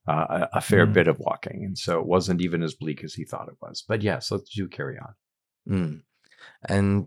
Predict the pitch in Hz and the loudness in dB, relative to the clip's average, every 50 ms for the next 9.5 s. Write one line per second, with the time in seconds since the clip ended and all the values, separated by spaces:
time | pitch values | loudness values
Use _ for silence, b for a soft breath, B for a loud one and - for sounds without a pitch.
0 | - _ - - 104 101 87 82 - 107 92 95 101 104 87 - - 98 98 101 | -2 _ 2 4 4 4 4 0 -2 0 2 4 4 4 2 2 2 2 4 4
1 | 101 95 - - 101 101 101 - 98 98 87 - - 98 92 90 90 85 - - | 2 2 2 2 2 2 2 2 0 -2 0 0 0 0 0 0 0 -2 0 -2
2 | 113 104 - - 101 - - 123 92 - 107 120 - - - _ _ b b b | -2 -2 -2 -4 -6 -2 0 -2 0 0 -2 -4 -6 -10 -18 _ _ b b b
3 | b b b b b b b b b b b _ - 98 104 104 104 104 104 101 | b b b b b b b b b b b _ 0 2 4 4 4 4 4 2
4 | 98 98 92 98 95 101 104 101 101 101 98 - 117 123 107 98 92 90 90 87 | 0 -2 -4 0 2 4 4 4 4 4 4 6 6 6 6 6 4 2 2 2
5 | - 156 160 - - 98 - - 92 87 90 85 104 113 123 120 101 92 87 85 | 4 4 4 6 4 0 0 0 -2 -2 0 4 4 6 6 6 4 2 0 -2
6 | 98 104 101 - - 101 104 101 - - - 104 110 117 113 110 - 110 107 104 | -2 -4 -4 -6 -2 -2 -2 0 0 0 4 6 6 6 6 4 4 4 4 4
7 | - - 90 90 92 - - - - 90 - - 117 101 80 - - - - - | 2 0 2 2 2 0 -2 -6 -8 -6 0 0 2 2 0 -4 -8 -16 -18 -18
8 | _ _ - - 87 69 104 95 73 - - - - 101 90 90 85 - 90 - | _ _ -12 -10 -8 -4 -4 -4 -4 -4 -6 -2 0 2 2 2 0 -2 -4 -4
9 | - 90 90 90 90 87 85 - - - | -4 -4 -2 -2 -2 -2 -2 -2 -4 -4